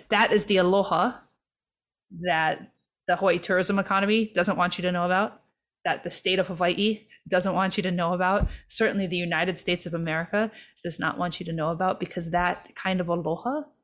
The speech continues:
is radical and will inspire intergener-, and has already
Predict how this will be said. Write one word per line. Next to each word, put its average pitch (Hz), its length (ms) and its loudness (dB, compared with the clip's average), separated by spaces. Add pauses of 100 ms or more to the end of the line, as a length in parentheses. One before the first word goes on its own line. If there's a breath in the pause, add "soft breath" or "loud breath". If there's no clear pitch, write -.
(160)
is 160 240 -6
radical 202 720 -4 (560)
and 180 120 -2
will 175 160 2
inspire 170 1000 0 (420)
intergener-, 175 800 2
and 180 140 0
has 196 180 0
already 190 720 2